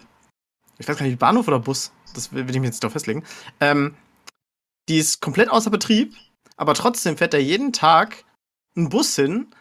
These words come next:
weil in diesem kleinen Örtchen ein Mädchen noch zur Schule gebracht werden muss. Und da wurde dann gesagt, wir können diese, diese Ga-, Haltestelle erst komplett aufgeben, wenn dieses Mädchen nicht mehr zur Schule muss.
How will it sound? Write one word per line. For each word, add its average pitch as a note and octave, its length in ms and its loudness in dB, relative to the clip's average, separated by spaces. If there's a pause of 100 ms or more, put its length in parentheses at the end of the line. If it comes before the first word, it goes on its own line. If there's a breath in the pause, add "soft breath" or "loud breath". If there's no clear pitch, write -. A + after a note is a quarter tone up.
(140 soft breath)
weil D3 240 2
in D3+ 100 2
diesem D3 260 -2
kleinen F3+ 280 2
Örtchen F3 460 0
ein G#3+ 260 6
Mädchen G3+ 320 2
noch D#3+ 120 0
zur - 120 -8
Schule G3+ 200 2
gebracht A#2 320 -4
werden G#2+ 180 -8
muss. A#2+ 240 -14 (1000)
Und D#3 160 4
da C#3+ 80 6
wurde E3 140 6
dann D#3 60 4
gesagt, E3 340 2
wir D3 80 -2
können G3 200 2
diese, D#3+ 380 0
diese C3+ 220 -6
Ga-, D#3 200 2
Haltestelle F3+ 340 2
erst D#3 180 0
komplett G#3+ 340 0
aufgeben, D#3+ 440 0
wenn D3 120 -2
dieses F3 220 -10
Mädchen E3+ 220 -4
nicht E3 120 -4
mehr D#3+ 100 -4
zur - 100 -10
Schule D#3 220 -2
muss. A#2 260 -10